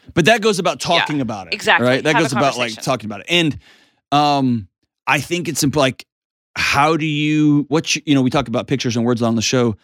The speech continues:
Speaker 1: How do you picture, do you picture me taking off your clothes?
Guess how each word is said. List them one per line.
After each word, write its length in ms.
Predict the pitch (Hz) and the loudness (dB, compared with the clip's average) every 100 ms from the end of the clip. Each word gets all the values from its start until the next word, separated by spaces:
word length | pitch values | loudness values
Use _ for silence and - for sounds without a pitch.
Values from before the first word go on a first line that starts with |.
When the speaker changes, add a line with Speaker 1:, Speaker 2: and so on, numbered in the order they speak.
| _ _ _ - | _ _ _ -6
Speaker 1:
How 220 | - 147 | 0 2
do 60 | |
you 140 | 151 147 | 4 2
picture, 760 | 151 - 147 135 127 123 107 _ _ _ _ _ _ _ _ _ _ _ _ _ - | 0 -2 0 2 2 0 -2 _ _ _ _ _ _ _ _ _ _ _ _ _ -4
do 80 | 110 | 0
you 100 | 135 | 2
picture 280 | 139 - 117 | 2 2 2
me 120 | 123 | 2
taking 240 | 135 131 | 2 0
off 100 | 131 | 0
your 100 | 131 | -2
clothes? 520 | 117 135 139 139 - | -2 0 0 0 -4